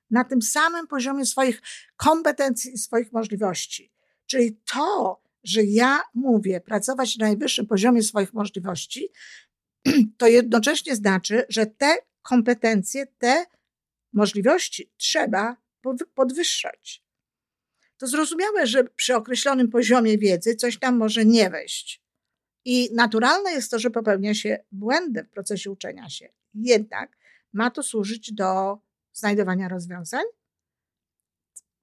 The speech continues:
które zapobiegną w konsekwencji takich sy-, takim sytuacjom. Jeżeli ktoś popełnia błąd po raz kolejny, to znaczy, że nie odrobił lekcji.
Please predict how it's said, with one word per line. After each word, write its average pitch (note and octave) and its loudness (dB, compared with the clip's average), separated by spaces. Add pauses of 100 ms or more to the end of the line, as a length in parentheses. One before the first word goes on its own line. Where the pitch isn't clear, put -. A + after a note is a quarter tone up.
(200)
które A#3 6 (100)
zapobiegną A3 0
w - -20
konsekwencji G#3+ 0
takich G3+ -8
sy-, F#3 -10 (140)
takim G3+ -6
sytuacjom. - -10 (640)
Jeżeli A3 6
ktoś E4+ -2
popełnia G#3 -4 (160)
błąd F#3 -2
po G3 -8
raz G3 -2
kolejny, G3 0 (220)
to E4+ -12
znaczy, G#3+ -4
że A#3+ -4
nie B3+ 0
odrobił B3+ -4
lekcji. - -10